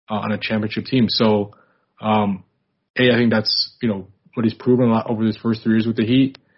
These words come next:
Um, but yeah, the injuries are unfortunate because who knows what the Heat would have done in that final series with a healthy Goran and Bam, right? Two of your three best players in that playoff run. And then this year, who knows what the Heat could have done with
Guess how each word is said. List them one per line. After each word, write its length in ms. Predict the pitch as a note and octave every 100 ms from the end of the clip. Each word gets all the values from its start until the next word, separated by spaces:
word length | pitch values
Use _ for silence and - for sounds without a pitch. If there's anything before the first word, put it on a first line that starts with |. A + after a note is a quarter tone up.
| _ _ _
Um, 280 | A2+ A2 G#2+
but 80 | C#3
yeah, 100 | D3+ A2+
the 120 | A#2
injuries 300 | C3 D3 A#2
are 160 | B2
unfortunate 720 | B2+ A#2 A#2+ C3 G#2 F#2+ F#2 -
because 680 | A2 A2+ G#2+ G2+ - - _ _ _ _ _ _ _ _
who 160 | C#3 C3
knows 840 | B2 A#2+ A#2 A2 G#2+ - - _
what 220 | A2+ A2+ G#2+
the 80 |
Heat 120 | G#2 G#2+
would 120 | G#2+
have 80 | G#2
done 140 | G2+
in 60 | G#2
that 160 | -
final 240 | G#2 G2+ G2
series 400 | G#2+ G2+ G2+ G#2
with 80 | G#2
a 40 |
healthy 260 | G#2 G#2 G2
Goran 380 | G2+ G#2 G2+
and 100 | F#2+
Bam, 380 | G2 F#2+ F#2+ G#2+ _ _ _ -
right? 280 | G2 G2+ - - -
Two 180 | C3
of 80 | A#2+
your 100 | A2+
three 200 | - A#2+
best 220 | A2+ A2
players 500 | - G#2+ G#2 G2+ - _ A#2+
in 60 |
that 140 | G#2+ -
playoff 280 | G#2 F#2+
run. 260 | G#2 G#2 A2 _ _ _ _
And 80 | A#2+
then 120 | A2+
this 220 | C3 C#3 A#2
year, 320 | G#2+ G#2+ - _ _ _ _ _ _ -
who 180 | B2+
knows 340 | B2+ B2 C3 B2
what 100 | B2
the 60 |
Heat 180 | A2 B2
could 100 | B2+
have 120 | A#2+
done 300 | A2 A#2 B2
with 200 | A#2 A2+